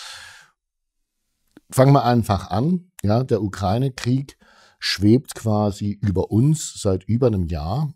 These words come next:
Ne? Ist ungefähr ein Jahr her, dass die sogenannte militärische Sonderoperation dort begonnen hat. Ist es denn jetzt eine militärische Sonderaktion oder ist das ein Krieg? Oder was bitte versteht man unter militärischer Sonderoperation?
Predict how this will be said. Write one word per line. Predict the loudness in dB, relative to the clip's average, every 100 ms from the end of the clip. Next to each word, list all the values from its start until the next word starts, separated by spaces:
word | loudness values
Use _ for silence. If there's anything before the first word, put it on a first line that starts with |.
| -4
Ne? | -4 -4 -8 -20 -16
Ist | -6
ungefähr | -2 0 0 -2
ein | -2
Jahr | -4 -6
her, | -2 0 0 -2 _ -20 -18
dass | -10 -10 -4
die | 0 0 0 -6
sogenannte | -2 0 0 0 0 2 0 0
militärische | 0 -2 -2 -4 -4 -4 -6
Sonderoperation | -10 -8 -4 -4 -4 -2 -2 -4 -4 -4
dort | -4 -6
begonnen | -6 0 2 2 -2
hat. | -10 -20 -20 -20 -20 _
Ist | 2 2
es | 2
denn | 2 2
jetzt | 2 0 -2 -4
eine | -2 -2
militärische | -2 -4 -4 -4 -4 -6 -8
Sonderaktion | -4 0 0 0 -6 -2 2 4 2
oder | -2
ist | -4 -8
das | -14 -14
ein | -8
Krieg? | 0 0 0
Oder | 0 0 0
was | -2 -2
bitte | -4 -4
versteht | -6 -4 -2 0
man | 0 -4
unter | -4 -6 -4
militärischer | 0 0 2 0 -2 -6 -8
Sonderoperation? | -6 -4 -4 -8 -12 -12 -12 -12 -14